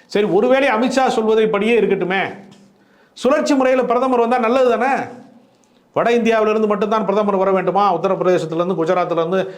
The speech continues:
மத்திய பிரதேசத்திலிருந்து தான் பிரதமர் வரணுமா? தமிழ்நாட்டிலிருந்து ஸ்டாலின் ஒரு வருஷம் பிரதமரா இருக்கட்டும்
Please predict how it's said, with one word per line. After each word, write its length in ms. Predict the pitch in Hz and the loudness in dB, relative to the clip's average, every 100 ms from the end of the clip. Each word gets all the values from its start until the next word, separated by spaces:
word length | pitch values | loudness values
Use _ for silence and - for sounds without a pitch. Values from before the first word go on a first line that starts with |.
| - | -8
மத்திய 260 | 147 151 190 | -4 0 0
பிரதேசத்திலிருந்து 460 | 180 160 165 165 180 | 0 0 -2 -2 -2
தான் 100 | 160 | -2
பிரதமர் 280 | 180 160 151 | 0 0 -2
வரணுமா? 320 | 143 165 190 127 - - - - - | -2 0 0 -4 -12 -20 -20 -20 -6
தமிழ்நாட்டிலிருந்து 600 | 123 185 185 175 170 202 185 | -2 0 -2 -2 -4 -4 -2
ஸ்டாலின் 360 | 180 190 180 | -2 0 0
ஒரு 100 | 165 | 0
வருஷம் 220 | 165 175 | 0 -2
பிரதமரா 300 | 170 180 165 | -2 0 -2
இருக்கட்டும் 400 | 151 147 190 190 | -2 -2 -2 -2